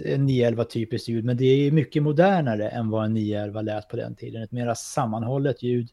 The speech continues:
eh, mera distinkt, ska jag säga. Den har ett annat, eh, tilltal, mera sonor stämma på något sätt. Det är en mindre motor, den är på två komma åttiofem liter,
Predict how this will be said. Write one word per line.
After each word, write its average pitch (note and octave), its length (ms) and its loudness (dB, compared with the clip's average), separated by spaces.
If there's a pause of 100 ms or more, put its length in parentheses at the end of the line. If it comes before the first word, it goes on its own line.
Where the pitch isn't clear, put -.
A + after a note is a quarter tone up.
(560)
eh, A2 280 -6
mera A2 280 -4
distinkt, G#2+ 840 0
ska - 160 -10
jag - 100 -12
säga. A2 260 -8
Den A#2 160 -6
har A#2+ 180 -4
ett B2+ 100 -4
annat, C3 440 -8
eh, A#2+ 480 0 (520)
tilltal, B2+ 500 -2
mera A#2 400 2 (440)
sonor C3+ 720 2
stämma G#2 440 -6
på - 120 -12
något A#2+ 160 -14
sätt. - 220 -14 (680)
Det B2 60 -2
är A#2 40 2
en A#2+ 80 4
mindre C3+ 320 8
motor, G#2+ 340 0
den G#2 100 0
är G2+ 40 -2
på A#2 120 -4
två A2+ 220 -4
komma A2+ 200 -4
åttiofem B2 440 -2
liter, G#2 440 -6